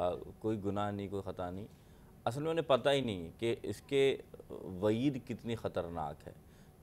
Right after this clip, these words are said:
कुरान में कई जगह मकामात पर इसके बारे में फरमाया गया, और मुर्दा गोश्त के बारे में जहाँ हदीस में आया, वहाँ कुरान की आयत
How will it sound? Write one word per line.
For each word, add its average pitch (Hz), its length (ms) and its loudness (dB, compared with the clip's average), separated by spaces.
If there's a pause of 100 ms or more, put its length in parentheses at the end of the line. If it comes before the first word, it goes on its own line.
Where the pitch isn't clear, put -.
कुरान 123 340 8
में 143 360 2 (140)
कई 156 220 4
जगह 139 140 4
मकामात 107 680 2
पर 107 80 -2
इसके 104 240 -6
बारे 87 240 -2
में 90 100 -8
फरमाया 85 420 -4
गया, 98 120 0
और 101 60 0
मुर्दा 104 320 0
गोश्त 107 300 -2
के 117 60 -2
बारे 101 240 2
में 104 160 -4
जहाँ 110 320 0
हदीस 127 360 -2
में 113 80 0
आया, 82 320 -2 (480)
वहाँ 117 200 6
कुरान 123 260 4
की 147 140 -4 (120)
आयत 135 240 6